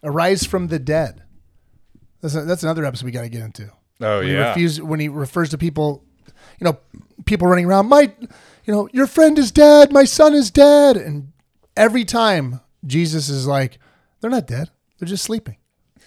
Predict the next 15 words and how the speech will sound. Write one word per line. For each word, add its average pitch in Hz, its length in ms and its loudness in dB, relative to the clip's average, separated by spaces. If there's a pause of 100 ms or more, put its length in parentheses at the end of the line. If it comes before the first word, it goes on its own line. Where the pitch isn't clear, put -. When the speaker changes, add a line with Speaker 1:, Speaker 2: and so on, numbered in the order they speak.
(140)
Speaker 2:
<laughs> - 840 -18
Speaker 1:
"Awake, 214 360 2
O 175 100 2
sleeper, 208 680 -4 (760)
and 147 100 -10
arise 160 400 0
from 180 140 -10
the 165 80 -4
dead, 151 240 -2
and 135 100 -8
Christ 147 300 -6
will 147 80 -12
shine 143 300 -10
on 107 140 -16
you." 98 100 -20